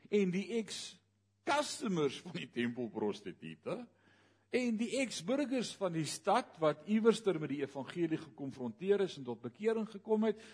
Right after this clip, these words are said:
maar nog nie al daai gewoontes afgelê het nie. Nou kom hulle ten minste Sondag al in die kerk, maar hulle het nodig om verander te word. Dis waaroor hierdie boek aan hulle geskryf word.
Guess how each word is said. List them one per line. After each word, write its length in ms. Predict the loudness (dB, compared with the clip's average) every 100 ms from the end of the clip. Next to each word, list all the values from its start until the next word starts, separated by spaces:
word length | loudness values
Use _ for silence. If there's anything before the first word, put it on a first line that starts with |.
| -6
maar 100 | -4
nog 200 | -2 -2 -4
nie 80 |
al 240 | 0 2 4
daai 220 | 2 0
gewoontes 560 | -4 0 0 2 -2 -4 -2
afgelê 540 | -2 -2 -2 0 2
het 160 | 0 -2
nie. 80 | 0
Nou 140 | 0
kom 240 | 0 -2 -2
hulle 120 | -4
ten 120 | -4
minste 300 | -6 -8 -8
Sondag 400 | -4 -4 -2 -2
al 220 | -2 -4 -6
in 80 |
die 80 | -8
kerk, 460 | -6 -4 -4 -6 -12 -20 -20 -20 -20 -16 -8
maar 320 | -6 -4 -4
hulle 220 | -4 -6
het 100 | -8 -10
nodig 420 | -6 -4 -6 -8 -10
om 80 | -10
verander 480 | -12 -14 -10 -10 -10
te 140 | -14 -14
word. 240 | -12 -14 _ _ _
Dis 160 | -18 -10
waaroor 320 | -8 -6 -6
hierdie 360 | -4 -4 -4 -4
boek 280 | -2 -2 -6 -20 -20 _
aan 160 | -6 -4
hulle 160 | -4 -6
geskryf 800 | -10 -12 -12 -6 -2 -2 -4 -8 _ _ _ _ -14
word. 640 | -6 -4 -4 -8 _ -20